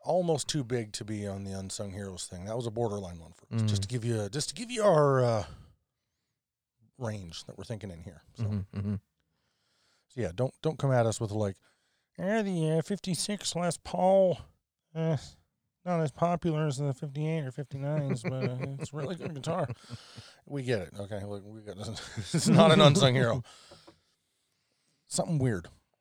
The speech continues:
Speaker 1: And, yeah.
Speaker 2: Yeah.
Speaker 1: Let us know what you got. Let us know what you think we should talk about.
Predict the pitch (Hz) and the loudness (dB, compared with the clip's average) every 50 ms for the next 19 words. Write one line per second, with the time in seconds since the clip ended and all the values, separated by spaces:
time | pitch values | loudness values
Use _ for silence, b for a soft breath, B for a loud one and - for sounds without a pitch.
0 | _ - 139 143 135 _ _ _ _ 139 120 90 - - - _ _ _ _ _ | _ -6 -6 -6 -6 _ _ _ _ -10 -10 -10 -12 -14 -20 _ _ _ _ _
1 | _ - 143 131 110 - - 190 185 165 208 202 190 - - 208 190 - - - | _ -4 -2 -2 -2 0 -2 -4 0 2 2 2 2 2 2 2 2 2 0 -8
2 | - 143 143 151 139 - 170 160 160 156 - 175 156 - 156 - - - 170 170 | -4 0 0 0 2 0 -2 -2 -2 -2 -2 -2 -4 -4 -4 -6 -2 -2 -4 -4
3 | - - 92 - | -2 -6 -6 -8